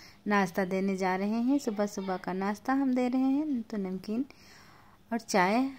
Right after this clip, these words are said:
हम दे रहे हैं। उनको नमकीन और चाय पसंद है, तो हम नमकीन और चाय दे रहे हैं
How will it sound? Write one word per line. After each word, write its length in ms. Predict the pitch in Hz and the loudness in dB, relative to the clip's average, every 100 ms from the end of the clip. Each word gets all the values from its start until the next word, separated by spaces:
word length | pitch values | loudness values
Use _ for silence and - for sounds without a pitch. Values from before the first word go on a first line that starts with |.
| - | -4
हम 180 | 208 185 | 0 0
दे 140 | 185 | 0
रहे 240 | 190 208 | 0 -2
हैं। 160 | 220 254 | -2 -4
उनको 300 | 220 208 202 | -2 -4 -2
नमकीन 460 | 190 185 175 220 226 | -2 -4 -4 -4 -2
और 140 | 220 | -4
चाय 300 | 220 190 180 185 | -4 -2 -2 -2
पसंद 320 | 208 - 240 | -6 -2 0
है, 100 | 262 | 0
तो 160 | 302 277 | 0 -2
हम 140 | 247 196 | -2 -2
नमकीन 440 | 196 190 180 233 | -2 -4 -4 -4
और 100 | 233 | -4
चाय 380 | 220 - 196 233 294 _ - - - - - - | -6 -4 -4 -4 -8 _ -20 -20 -20 -20 -20 -12
दे 180 | 190 190 | -2 0
रहे 280 | 190 202 220 | 2 2 2
हैं 260 | 233 277 | 2 2